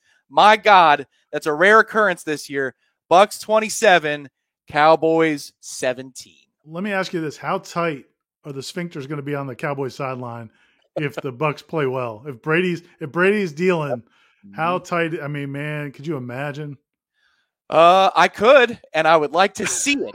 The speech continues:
Speaker 2: <laughs>
Speaker 1: Um, that's, they did it against Carolina in that fourth quarter. Uh, Mike Evans had, he went for two hundred yards. I, I didn't think that the offense could do that anymore, but, uh, we'll see if they throw it back.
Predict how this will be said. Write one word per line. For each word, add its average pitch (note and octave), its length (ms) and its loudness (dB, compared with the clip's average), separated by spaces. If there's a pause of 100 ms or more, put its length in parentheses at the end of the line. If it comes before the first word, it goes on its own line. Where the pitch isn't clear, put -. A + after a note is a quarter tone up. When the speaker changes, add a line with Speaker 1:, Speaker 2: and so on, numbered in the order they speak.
(240)
Speaker 2:
<laughs> D3+ 180 -2
Speaker 1:
Um, C#3 440 0 (180)
that's, F3 320 2 (120)
they D#3 180 -2
did C4 240 -2
it D#4 60 -4
against C#4 260 -2
Carolina B3 540 2
in C3 100 -8
that C#3+ 240 -2
fourth F#3 220 -6
quarter. B2 480 -6
Uh, B2+ 80 -8
Mike D#3 240 -2
Evans E3 200 -4
had, D3 220 -2
he C#3+ 140 -14
went D#3 160 -10
for C#3 100 -18
two E3 220 -12
hundred D3+ 140 -8
yards. C#3 540 -2
I, B2+ 100 -6 (120)
I D3 80 -2
didn't F#3 220 -2
think G3 140 -8
that D#3 100 -12
the D3+ 60 -2
offense E3+ 360 2
could - 160 -20
do G3+ 160 -12
that A#2+ 180 -6
anymore, F#2+ 440 -20 (120)
but, A#2+ 240 -6
uh, B2 160 -2
we'll D3 120 -8
see D3 160 -12
if B2+ 80 -14
they B2+ 100 -8
throw A#2+ 220 -8
it G#2+ 100 -14
back. G#2+ 220 -8